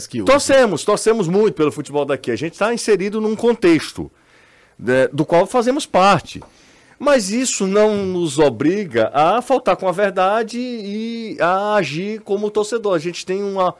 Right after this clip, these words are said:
Speaker 2: outra função nessa equação toda. Dito isto, não é torcida. Eu tô falando de forma muito sincera. Assisti ao jogo ontem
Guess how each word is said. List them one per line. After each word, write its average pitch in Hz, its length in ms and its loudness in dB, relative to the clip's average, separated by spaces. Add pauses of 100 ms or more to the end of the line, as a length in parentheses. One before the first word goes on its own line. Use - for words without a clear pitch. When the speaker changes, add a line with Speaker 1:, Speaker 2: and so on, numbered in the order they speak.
(240)
Speaker 2:
outra 180 400 2
função 165 640 -2
nessa 147 460 0
equação 135 400 -2
toda. 87 300 -8 (840)
Dito 151 480 0
isto, 123 480 -2 (380)
não 170 320 4
é 160 100 4
torcida. 107 680 -6 (540)
Eu 123 80 -2
tô 156 140 0
falando 165 340 0
de 143 80 -12
forma 147 280 0
muito 165 200 -4
sincera. 107 560 -4 (960)
Assisti 185 600 -2
ao 170 200 2
jogo 113 360 -2
ontem 104 420 -2